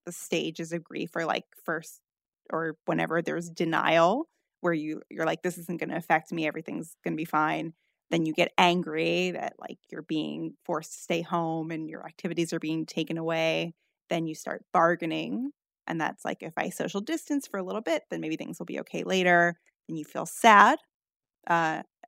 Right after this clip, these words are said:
because you don't know when it'll end." And then he said, "Finally, once you go through all of those feelings, hopefully you can reach a place of acceptance where you're just like, 'This is happening and I have to figure out how to proceed.' And you can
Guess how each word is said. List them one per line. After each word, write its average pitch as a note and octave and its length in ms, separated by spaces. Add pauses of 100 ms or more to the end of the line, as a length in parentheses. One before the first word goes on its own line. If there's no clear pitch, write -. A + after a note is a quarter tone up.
(140)
because E3 240
you D#3+ 60
don't - 120
know D#3+ 60
when E3 180
it'll D#3+ 240
end." E3+ 280
And E3+ 140
then E3 80
he E3+ 120
said, - 200
"Finally, A3 460
once E3+ 260
you E3 60
go F3 240
through E3 360
all E3 240
of D#3+ 100
those D#3+ 240
feelings, A#3+ 480 (420)
hopefully G#3+ 420
you E3 140
can E3+ 160
reach D#3 260
a D#3+ 60
place D#3+ 320
of D3+ 100
acceptance - 800
where D#3 140
you're D3+ 240
just - 160
like, - 280
'This - 200
is - 100
happening F3 560
and F#3+ 80
I - 40
have - 100
to E3+ 100
figure - 220
out E3 180
how E3 200
to D#3+ 80
proceed.' - 600
And E3 180
you - 80
can - 260